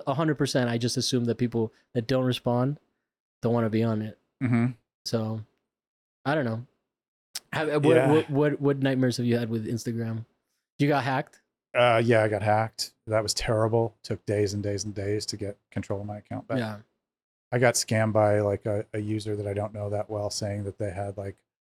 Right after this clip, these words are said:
Speaker 2: a private album that I could look at, and,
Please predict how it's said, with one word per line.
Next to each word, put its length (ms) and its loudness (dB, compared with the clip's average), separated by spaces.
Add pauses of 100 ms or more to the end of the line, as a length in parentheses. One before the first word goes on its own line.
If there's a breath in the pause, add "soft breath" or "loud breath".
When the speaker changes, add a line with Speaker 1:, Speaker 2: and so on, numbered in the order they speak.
(120)
Speaker 2:
a 60 -10
private 380 2
album 440 -2
that 300 -2
I 60 -10
could 220 -10
look 200 -8
at, 340 0 (580)
and, 400 -4